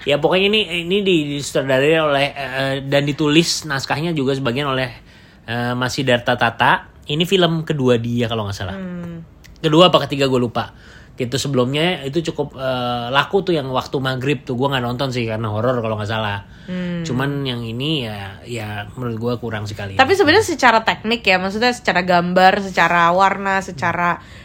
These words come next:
Speaker 2: dia tuh, eh, ngambil shot-shotnya sebenarnya lumayan menjanjikan gitu. Jadi
Speaker 1: Hmm.
Speaker 2: mungkin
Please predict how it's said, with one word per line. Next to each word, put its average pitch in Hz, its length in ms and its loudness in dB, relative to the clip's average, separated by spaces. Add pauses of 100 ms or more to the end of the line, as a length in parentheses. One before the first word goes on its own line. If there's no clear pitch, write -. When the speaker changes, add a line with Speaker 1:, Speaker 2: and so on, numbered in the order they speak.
(100)
Speaker 2:
dia 202 220 2
tuh, 269 260 8 (280)
eh, 226 160 -4
ngambil 208 340 2
shot-shotnya 233 520 4
sebenarnya 320 340 4
lumayan 285 240 6
menjanjikan 214 720 4
gitu. 190 240 -2
Jadi 185 320 0
Speaker 1:
Hmm. 123 340 -10
Speaker 2:
mungkin 233 420 0